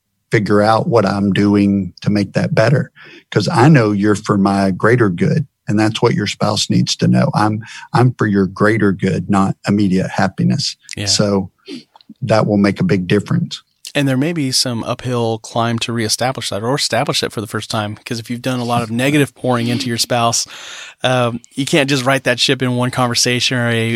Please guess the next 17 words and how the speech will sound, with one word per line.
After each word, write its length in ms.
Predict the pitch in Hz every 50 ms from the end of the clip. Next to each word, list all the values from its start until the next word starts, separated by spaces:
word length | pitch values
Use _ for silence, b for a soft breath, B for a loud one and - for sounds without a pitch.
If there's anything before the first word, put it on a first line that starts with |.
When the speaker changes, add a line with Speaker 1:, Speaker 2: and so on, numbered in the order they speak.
| -
Speaker 2:
you 80 | - 147
know, 100 | 131 120
one 240 | 117 131 135 135 135
thank 360 | - - 143 135 139 135 -
you, 100 | 139 131
as 120 | 123 -
you 60 | - 131
said 200 | - 135 123 127
earlier. 440 | 131 143 143 131 123 120 120 117 B B B B B B B B
You 100 | 123 123
really 240 | 120 131 135 135 127
do 200 | 120 127 135 135 127
need 260 | 127 127 123 117 -
to, 500 | - - 123 120 117 117 117 117 117 - - _ _ - _ _ _ _ _ _ _ _ _ - 67 - -
one, 320 | - 95 113 120 143 151
make 160 | 131 120 117 -
amends. 520 | 107 110 127 143 117 101 110 113 - -